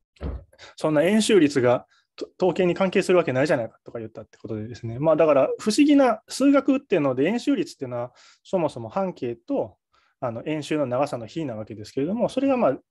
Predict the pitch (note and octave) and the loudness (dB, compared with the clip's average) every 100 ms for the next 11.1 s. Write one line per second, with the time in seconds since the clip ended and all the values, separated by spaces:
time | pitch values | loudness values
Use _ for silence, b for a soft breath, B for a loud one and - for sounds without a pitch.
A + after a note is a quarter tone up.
0 | F3 G3+ _ _ _ b b b b - | -20 -20 _ _ _ b b b b -4
1 | B2 C#3+ C3+ C#3 C3+ A#2+ A2+ A2+ A2+ A2+ | 2 2 2 0 0 -4 -6 -6 -6 -8
2 | A2+ A#2+ C3+ B2+ B2+ D3 C#3+ C3 G#2+ A2+ | -10 -4 -4 -2 -2 0 0 0 -6 -8
3 | A2+ D3 C#3 B2+ C#3+ C#3+ F#3+ G#3+ A3+ B3+ | -10 -14 -18 -16 -14 -10 -10 -4 2 2
4 | C4+ B3+ B3 A3+ A3+ B B B B _ | 2 0 2 2 2 B B B B _
5 | G4+ A4+ G4 D4+ C#5 C#5+ C5+ A#4+ G#4 D#4 | -20 -20 -20 -20 _ -20 -18 -18 -16 -4
6 | E3+ D#3+ - D4 D4+ C#4+ D4+ D#4 F3 - | -2 0 4 4 6 4 4 6 4 0
7 | - C4+ C#4+ C#4+ D4 D4 C#4+ C#4+ C#4 C4+ | -6 0 2 2 2 0 2 2 2 -2
8 | - G3 G#3+ A#3 B3+ D#4+ C4+ C#4+ D#4 - | -4 -10 -8 -6 -6 -4 -4 -4 -4 -6
9 | _ _ _ D#3 D#3 B2+ - D#3 D#3 D3+ | _ _ _ 0 2 0 -2 -2 0 0
10 | C#3 C3 C3 A#2 A2+ A2 - C3 F3+ C4+ | -2 -6 -8 -10 -14 -12 -8 -4 -2 -2
11 | D3 | -2